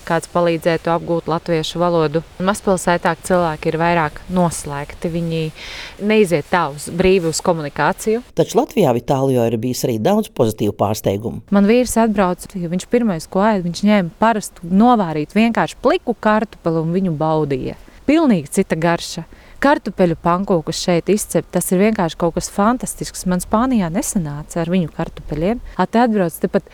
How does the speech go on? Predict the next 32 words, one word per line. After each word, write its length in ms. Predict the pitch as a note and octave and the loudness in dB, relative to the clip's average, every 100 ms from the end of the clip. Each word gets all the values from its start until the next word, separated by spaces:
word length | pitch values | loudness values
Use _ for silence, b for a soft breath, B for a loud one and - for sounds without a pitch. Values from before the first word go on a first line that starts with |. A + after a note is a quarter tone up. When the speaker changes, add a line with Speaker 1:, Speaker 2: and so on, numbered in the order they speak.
| B B | B B
Speaker 1:
parastie 380 | A#3 A#3+ A3 F#3+ | 0 0 0 -4
ceptie 380 | E3+ G#3+ - F3 | 0 0 2 -2
kartupeļi, 560 | - F#3+ G3+ - - D#3 | 2 0 0 -6 -6 -2
te 100 | G#3+ | 0
pat 200 | A3+ E3 | 0 0
gaļa 380 | D#3+ A#3 C4 A3 | 2 2 2 0
savādāk 640 | - G3 F#3 D#3 D3+ D3 - | 0 -2 0 -2 -2 -4 -4
smaržo 560 | F3+ F3 F3+ D3+ E3 D3+ | 0 0 0 -2 -2 -2
un 160 | D3 E3+ | -2 -2
garšo 460 | E3+ - - D3+ | -2 -4 -6 -6
kā 160 | - D3+ C#3+ - | -6 -8 -6 0
tur. 240 | F#3 D#3+ - - | 0 0 -8 -8
Svaigs 560 | - G3+ A3+ G#3+ F#3+ | 0 2 4 2 0
gaiss, 560 | - G3+ F#3 E3 - - - | 2 4 2 0 -6 -14 -4
tas 160 | G#3+ - G3 | -2 2 4
miers, 480 | G#3 A3 F3+ - - | 6 6 4 -2 -2
klusums. 760 | G3+ B3 A#3+ - F3 D3+ - B B - | 2 2 0 -4 -4 -6 -12 B B 0
Man 240 | G3+ G3 | 2 4
bija 300 | F#3 F3+ G3+ | 2 0 0
tas, 100 | G#3+ | -2
kad 240 | - E3 F3+ | -2 -4 -2
es 160 | F3 - B B B B - | -4 -10 B B B B -2
mājās 480 | F#3+ G3+ A3 F#3 - | 2 4 4 2 2
savā 300 | G#3 F3+ E3+ | 0 2 0
istabā 480 | F#3 - F3 D#3 D#3 | -2 -4 -4 -2 -2
pamodos 640 | - F3 D#3+ D3 D#3+ D#3 | -2 -2 -2 -2 -4 -4
no 160 | E3+ D#3+ | -4 -2
rīta, 540 | F#3 G3+ D#3+ - B3 - - | 2 2 0 -2 -2 -4 -4
atvēru 480 | G3 - F#3 E3+ F#3 | -2 0 0 2 0
acis 320 | A#3 - F#3+ - | 0 -4 -8 -6
un 80 | E3+ | -6
klusums. 840 | - F3 F#3 - D#3+ D3+ - - | -4 -2 -2 -4 -8 -10 -12 -16